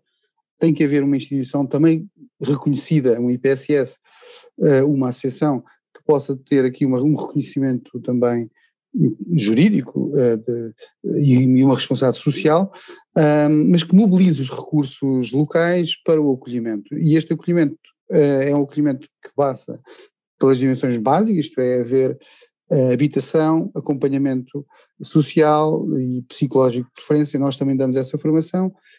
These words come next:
acompanhamento, eh, ao, enfim, no ensino do português, língua não materna, enfim, tudo aquilo que sejam as ferramentas para o progressivo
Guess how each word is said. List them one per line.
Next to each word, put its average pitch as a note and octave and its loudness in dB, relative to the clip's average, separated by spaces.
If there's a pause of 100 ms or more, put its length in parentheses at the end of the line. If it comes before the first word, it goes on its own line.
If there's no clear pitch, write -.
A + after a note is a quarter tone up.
(120)
acompanhamento, D#3 2 (840)
eh, C#3 0 (360)
ao, D3+ -2
enfim, D3+ -6
no C#3+ 2
ensino C#3+ 0
do C#3 -2
português, B2+ -2
língua B2+ -2
não B2+ -2
materna, E3 -2 (480)
enfim, D#3 2
tudo G3+ 4
aquilo F#3+ 2
que D#3 -6
sejam E3 0
as D#3 -2
ferramentas C#3+ 0 (120)
para C#3+ 2
o B2+ -2
progressivo B2 -4